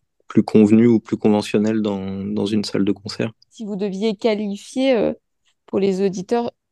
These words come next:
Speaker 2: ce qu'ils vont entendre, euh, quel mot vous mettriez sur, euh, la musique que vous produisiez ?
Speaker 1: Moi, j'appelle ça de la trap trad. C'est un petit jeu de mots, mais c'est, c'est, c'est pour la partie rythmique, effectivement, où, euh, il y a quand même une, un,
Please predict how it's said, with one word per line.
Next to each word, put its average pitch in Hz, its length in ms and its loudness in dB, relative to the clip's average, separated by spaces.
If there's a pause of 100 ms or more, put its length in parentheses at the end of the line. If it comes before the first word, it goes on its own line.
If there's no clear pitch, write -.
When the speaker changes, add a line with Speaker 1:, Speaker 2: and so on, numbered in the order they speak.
(520)
Speaker 2:
ce - 120 -20 (100)
qu'ils 175 500 -6
vont 175 200 0
entendre, 190 600 2 (760)
euh, 190 320 -4 (120)
quel 208 180 2
mot 202 220 4
vous 233 160 -2
mettriez 175 480 -4
sur, 190 220 -8
euh, 185 120 0
la 160 140 0
musique 165 280 -4
que 190 80 -6
vous 175 120 0
produisiez ? 165 560 -4 (1400)
Speaker 1:
Moi, 110 80 4
j'appelle 104 260 6
ça 98 160 -4
de 95 60 0
la 98 100 4
trap - 420 -4
trad. 101 460 -2 (240)
C'est - 160 -8
un 98 80 0
petit 98 180 -6
jeu 110 120 4
de 120 40 2
mots, 127 120 2
mais 113 120 2
c'est, 104 200 -4
c'est, 104 240 -4
c'est - 180 -4
pour 104 160 -2
la 101 80 0
partie - 300 -6
rythmique, 113 440 -6
effectivement, - 580 -2
où, 95 180 4
euh, 95 200 0 (240)
il 110 60 -8
y - 60 2
a - 20 -2
quand - 140 0
même 101 160 6
une, 98 60 4
un, 101 440 0